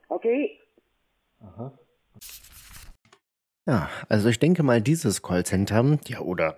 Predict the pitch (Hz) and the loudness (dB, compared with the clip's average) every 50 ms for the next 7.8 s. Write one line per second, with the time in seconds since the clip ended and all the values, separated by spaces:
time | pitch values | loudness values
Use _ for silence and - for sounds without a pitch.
0 | 82 - - 101 95 87 - 110 107 101 98 98 95 - - 101 98 87 95 92 | -12 -6 -2 -2 -2 -2 0 0 0 2 2 0 -2 -2 -4 -4 -2 -2 -2 -4
1 | 92 - 101 90 - 107 95 92 98 92 - _ 101 85 92 98 95 95 - 98 | -2 -4 -6 -2 -2 0 0 0 0 -2 -2 _ -4 -4 -2 -2 -2 -2 0 0
2 | 95 85 98 98 82 98 82 92 85 85 104 92 - 117 107 107 110 107 104 117 | 0 2 0 0 0 -2 -4 -4 -2 -2 -2 0 0 0 2 2 2 4 4 4
3 | 120 113 110 110 - - 117 110 98 - 107 98 87 87 131 123 - - 113 - | 6 6 4 4 2 2 0 0 2 2 0 0 2 2 0 0 -2 -6 -6 -2
4 | - 120 123 120 117 113 113 117 113 110 - _ _ _ _ - - 95 87 82 | 2 2 4 6 4 4 4 4 2 0 -4 _ _ _ _ -6 -4 -2 -2 -4
5 | 76 73 - 82 104 131 143 151 160 143 127 - - 120 113 127 110 120 117 - | -6 -10 -8 -2 0 2 2 2 2 -2 -2 0 2 4 4 4 2 0 0 2
6 | - 101 92 98 - 98 92 85 110 104 - - 120 127 110 92 - - - - | 2 2 2 2 2 0 0 0 0 0 0 -2 0 2 2 2 0 -2 -6 -6
7 | - - 95 95 107 120 110 - 101 - 101 104 95 - - - | -4 -2 0 0 0 0 0 0 2 2 4 2 2 0 -6 -14